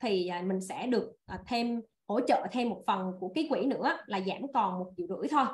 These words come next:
Và nó chỉ trong cái Zoom này các anh chị đăng ký thông tin thì mình sau chương trình này mình sẽ, ờ, kết thúc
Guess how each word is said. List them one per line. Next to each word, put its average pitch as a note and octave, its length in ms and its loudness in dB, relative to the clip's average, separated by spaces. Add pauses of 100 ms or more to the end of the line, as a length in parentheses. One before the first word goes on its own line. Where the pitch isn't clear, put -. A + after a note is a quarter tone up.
(340)
Và G#3 160 2
nó D4 140 0
chỉ B3 280 2
trong B3+ 200 4
cái D#4 100 2
Zoom B3+ 200 4
này F#3+ 220 0
các B3 80 -2
anh C#4+ 100 0
chị G3+ 80 -4
đăng A3 260 -2
ký C4 180 2
thông B3+ 160 -2
tin A#3 140 2 (360)
thì G3 160 4
mình G3 320 0
sau B3 280 0
chương B3 120 0
trình G3 160 -2
này F#3+ 140 0
mình F3+ 200 -2
sẽ, C4 540 -6
ờ, F#3+ 220 -2
kết D4 100 0 (120)
thúc F#4+ 120 4